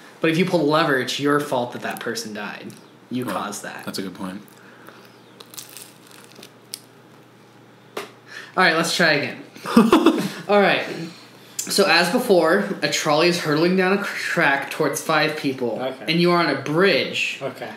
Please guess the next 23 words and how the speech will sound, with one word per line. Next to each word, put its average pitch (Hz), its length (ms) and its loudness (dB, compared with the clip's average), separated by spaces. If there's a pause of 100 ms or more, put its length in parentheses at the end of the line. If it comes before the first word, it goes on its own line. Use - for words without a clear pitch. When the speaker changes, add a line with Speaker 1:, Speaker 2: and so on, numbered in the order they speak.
(120)
Speaker 1:
and 143 160 0
the 139 60 0
trolley 156 320 0
is 151 100 -2
gonna 147 140 -2
pass 131 520 -2
under 147 200 0
the 131 100 0
bridge. - 400 -8
Speaker 3:
Okay. 139 340 -4 (680)
Speaker 1:
You 170 100 -2
can 170 140 0
stop 185 420 0
it 135 280 2
by 135 80 -2
putting 175 260 0
something 160 360 0
very 170 340 4
heavy 156 400 0
in 120 120 -2
front 113 220 -8
of 101 80 -12
it. 90 100 -14